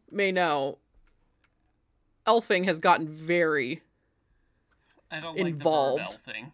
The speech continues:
Speaker 2: I don't, <laughs> I don't, I want no part of this.
Speaker 1: That's the thumbnail.
Speaker 2: What the shit? Why is there a sweater that says, "I'm here"?
Speaker 1: And all in one, this is a photo and reviews.
Speaker 2: Photos and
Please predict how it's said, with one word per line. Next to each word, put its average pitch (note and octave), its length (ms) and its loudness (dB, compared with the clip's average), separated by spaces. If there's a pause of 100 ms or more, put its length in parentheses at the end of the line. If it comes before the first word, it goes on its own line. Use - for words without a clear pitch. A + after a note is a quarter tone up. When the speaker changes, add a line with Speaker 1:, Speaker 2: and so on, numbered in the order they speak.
(140)
Speaker 2:
I F#3 100 -8
don't, G3 360 -8 (220)
<laughs> - 220 -20
I G3 120 -6 (100)
don't, E3 120 -12 (200)
I D#3+ 60 -10
want E3+ 280 -10
no D#3 80 -12 (220)
part B2 200 -12
of - 80 -20
this. - 400 -18 (260)
Speaker 1:
That's G#3 380 0
the A3 140 2
thumbnail. D3+ 540 -2 (640)
Speaker 2:
What D3+ 220 -18 (140)
the - 120 -20
shit? - 760 -12 (920)
Why F3 260 2
is A3+ 160 -8
there G#3 160 -8
a F#3+ 60 -8
sweater F3+ 500 -4
that C#3+ 160 -12
says, D3+ 280 -6
"I'm C#3+ 240 0
here"? C#3 640 -10 (300)
Speaker 1:
And G3 600 4 (580)
all A3 240 4
in G3 160 2
one, D#3 340 0
this F3+ 160 -2
is E3+ 80 -10
a F3+ 60 -2
photo G#3 500 2
and C#4+ 380 2
reviews. D3+ 640 -2 (220)
Speaker 2:
Photos D3+ 480 -20
and D3+ 100 -20